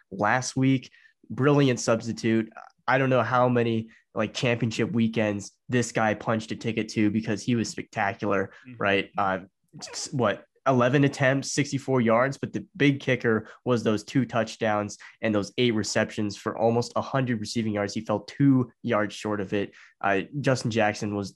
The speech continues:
Speaker 1: was the perfect championship substitute, and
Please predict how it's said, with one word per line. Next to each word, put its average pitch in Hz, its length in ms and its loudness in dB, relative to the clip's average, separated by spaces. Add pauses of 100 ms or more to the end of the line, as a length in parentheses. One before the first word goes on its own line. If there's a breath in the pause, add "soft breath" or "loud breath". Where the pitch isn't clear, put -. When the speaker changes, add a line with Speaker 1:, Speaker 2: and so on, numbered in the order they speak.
Speaker 1:
was 120 240 0
the 117 160 -10
perfect 196 580 0 (260 soft breath)
championship 127 640 0
substitute, 107 760 -2 (360 loud breath)
and 101 460 0